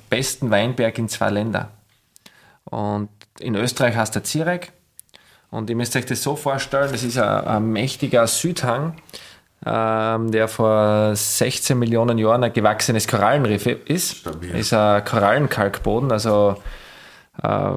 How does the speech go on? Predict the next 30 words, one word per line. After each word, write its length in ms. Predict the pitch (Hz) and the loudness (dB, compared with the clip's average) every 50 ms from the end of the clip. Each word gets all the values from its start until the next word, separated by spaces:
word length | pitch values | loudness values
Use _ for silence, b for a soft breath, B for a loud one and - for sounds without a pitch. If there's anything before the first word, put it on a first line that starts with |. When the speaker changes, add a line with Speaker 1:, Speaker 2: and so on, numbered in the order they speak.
| 85 87 90 - 90 - - 131 - | -4 -6 -6 -8 -8 -10 -12 -14 -14
Speaker 1:
schon 320 | - - - 123 131 139 123 | -8 -2 0 2 2 2 2
besonders. 600 | 123 - - 110 107 120 135 156 185 - - - _ _ _ _ _ _ _ _ _ _ _ - _ _ - - - - | 0 2 2 2 2 2 2 2 2 0 -4 -8 _ _ _ _ _ _ _ _ _ _ _ -20 _ _ -8 -8 -6 0
Und, 640 | - 120 113 110 110 113 113 113 113 113 113 110 113 - | 2 4 4 6 4 4 4 4 4 2 0 -2 0 2
ähm, 580 | 113 110 110 110 113 113 117 117 117 110 - - - - - - - 113 110 113 - _ - - _ _ - - _ _ _ _ _ _ _ _ _ _ _ _ _ _ _ _ - - | 2 4 4 2 2 2 0 -2 -2 -4 -6 -8 -12 -16 -16 -16 -16 -18 -18 -20 -20 _ -20 -20 _ _ -20 -20 _ _ _ _ _ _ _ _ _ _ _ _ _ _ _ _ -8 -8
die 80 | 110 | -4
Grenze 360 | - - 117 120 151 156 - | -2 0 0 0 0 -2 0
geht 160 | - 143 135 143 | -2 -2 -2 0
in 60 | 139 | 0
der 80 | 135 | 0
Mitte 220 | 135 147 147 - 143 | 0 0 -2 -2 -4
durch. 280 | 123 131 123 113 101 | -2 -2 -2 -2 -2
Also 200 | 120 104 107 117 | -2 -4 -4 -4
der, 240 | 113 - 110 107 107 | -2 0 0 0 0
der, 260 | 107 - 107 107 107 107 107 - - - - - - _ - - - _ _ _ - - - - | 0 0 0 0 0 -2 -4 -8 -12 -18 -18 -20 -20 _ -20 -20 -20 _ _ _ -20 -20 -12 -8
der 80 | - - | -6 -4
kleinere 480 | - - 214 123 147 170 160 143 131 | 0 0 2 2 2 2 2 2 2
Teil 320 | 127 - 123 123 139 143 147 | 4 4 4 4 4 2 2
ist 120 | 143 - | 0 0
sogar 240 | - 139 - 131 120 | -2 0 2 2 2
in 80 | 117 117 | 2 2
Österreich, 640 | 120 143 156 - - 180 170 175 190 190 190 - - _ - B B B B - | 0 0 -2 2 2 2 4 4 0 0 -4 -10 -16 _ -12 B B B B -6
der 80 | 117 | -6
größere 520 | 104 - 120 127 151 147 - - 127 131 127 | -2 2 2 2 2 2 0 0 2 2 2
ist 140 | 123 127 | 0 0
in 80 | 135 127 | 0 -2
Slowenien 480 | 117 - 123 110 107 110 113 110 107 101 | -2 0 0 0 2 2 2 2 0 0
und 100 | 101 101 | 0 0
der 140 | 101 101 | 2 2
heißt 380 | 101 101 - - - - - - | 2 2 0 -4 -6 -8 -8 -6
Ziringa. 480 | - - 107 110 120 120 113 92 - | -4 -2 0 0 2 2 2 2 0